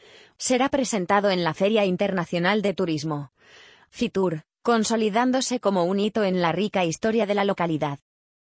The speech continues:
El toro íbero es una escultura zoomorfa de bulto redondo que representa a un toro en posición sedente con las patas encogidas.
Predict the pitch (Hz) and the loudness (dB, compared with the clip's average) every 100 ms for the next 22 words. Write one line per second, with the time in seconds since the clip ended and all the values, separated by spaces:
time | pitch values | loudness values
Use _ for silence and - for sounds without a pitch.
0 | _ 226 233 240 285 277 214 202 170 185 | _ 0 0 0 0 2 2 2 2 0
1 | 220 240 226 202 - 180 156 226 226 202 | 0 0 0 -2 -2 -4 -2 0 0 2
2 | 185 165 185 202 - 190 180 226 214 220 | 2 2 2 0 0 -2 0 -2 0 0
3 | 185 180 214 202 214 196 190 175 165 226 | 2 2 2 2 2 0 0 -4 -4 -2
4 | 226 208 170 185 214 208 208 196 185 185 | 0 0 2 2 0 2 2 2 2 -2
5 | 170 160 233 254 233 180 202 233 208 208 | -4 -4 0 0 0 0 0 0 -2 0
6 | 196 196 - 196 202 190 190 185 180 180 | -2 -2 -2 -2 -2 -2 -2 -2 -4 -4
7 | 147 143 143 - | -4 -4 -6 -12